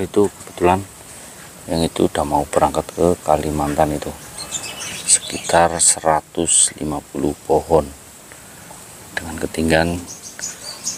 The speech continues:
seratus senti sampai seratus tiga puluh senti atau size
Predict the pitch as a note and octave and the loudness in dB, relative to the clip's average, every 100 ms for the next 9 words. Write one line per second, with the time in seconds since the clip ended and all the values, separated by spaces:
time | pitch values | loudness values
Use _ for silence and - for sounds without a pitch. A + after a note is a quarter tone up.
0 | - - - - E2+ D#2 - - F2+ F2 | 2 4 4 2 2 2 2 0 2 4
1 | - - - - D#2+ D#2 D#2 D2 - G2+ | 2 2 2 2 2 2 -2 -6 2 4
2 | G#2 - D2+ D2+ D2 - E2+ - - D2+ | 4 2 0 -2 -4 0 2 2 -2 -8
3 | - - - - - - - D#2 D#2 F2+ | -6 -8 -8 -10 -6 -4 0 2 4 2
4 | D#2 - - - E2 D#2+ D#2+ - - - | 2 -4 -12 2 6 6 4 -2 -18 -20
5 | - - - - - - | -20 -20 -14 -12 -4 2